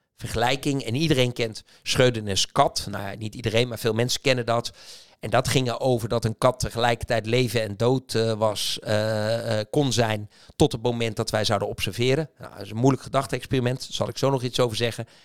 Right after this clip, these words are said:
Daar ken je misschien Schrödinger van, maar wat veel belangrijker is, de Schrödinger vergelijking.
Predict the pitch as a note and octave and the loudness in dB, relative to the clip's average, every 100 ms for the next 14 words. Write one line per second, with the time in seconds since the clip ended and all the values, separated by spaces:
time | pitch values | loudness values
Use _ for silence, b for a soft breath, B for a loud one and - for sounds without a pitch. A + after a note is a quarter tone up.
0 | B - C3 C3+ C#3 B2 A#2 - G#2 - | B 0 0 2 -2 0 0 0 2 4
1 | C3+ C3 B2+ A2 A#2 A2 G2+ A2+ - A#2 | 4 4 -4 0 2 2 0 0 2 0
2 | A2 G2+ A#2 C3 - A2 G#2 - B2 A2+ | 0 -2 0 0 0 -2 0 2 4 4
3 | G2+ F#2 - - G#2+ B2 D#3 E3+ G#3 | 0 -8 -10 -6 -2 -2 0 0 0